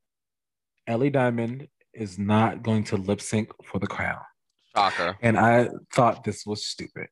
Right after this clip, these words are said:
Speaker 1: <laughs>
Speaker 2: Why?
Speaker 1: Because if you're gonna have Tayce and Lawrence and Bimini lip sync, you might as well just have fucking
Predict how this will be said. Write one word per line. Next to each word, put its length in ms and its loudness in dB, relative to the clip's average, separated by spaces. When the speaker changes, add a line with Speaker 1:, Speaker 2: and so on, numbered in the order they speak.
Speaker 1:
<laughs> 60 -4
Speaker 2:
Why? 540 2
Speaker 1:
Because 320 4
if 140 2
you're 100 6
gonna 160 4
have 200 4
Tayce 380 4
and 160 2
Lawrence 320 2
and 240 -8
Bimini 360 -4
lip 200 -8
sync, 240 -14
you 100 -8
might 140 0
as 60 -2
well 100 -10
just 180 -14
have 240 -4
fucking 260 -16